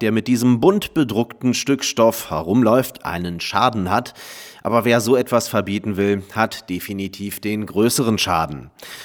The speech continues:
Söder, die Abrissbirne Bayerns, eine Witzfigur, die der gute alte Franz Josef, Gott hab ihn selig,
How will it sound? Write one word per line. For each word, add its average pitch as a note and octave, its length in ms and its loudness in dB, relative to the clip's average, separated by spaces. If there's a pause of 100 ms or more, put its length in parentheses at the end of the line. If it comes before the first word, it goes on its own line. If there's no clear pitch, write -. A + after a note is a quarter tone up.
(460)
Söder, A2 640 4
die D3+ 240 0
Abrissbirne C#3+ 840 4
Bayerns, E2+ 580 -2
eine D3 240 4
Witzfigur, D#3+ 800 2
die D3+ 160 -2
der D3 200 4
gute F3+ 600 0
alte A#2 340 2
Franz G2+ 460 -4
Josef, G#2+ 760 0
Gott C2+ 320 -10
hab E2 180 -4
ihn F#2+ 220 -6
selig, G#2+ 460 -2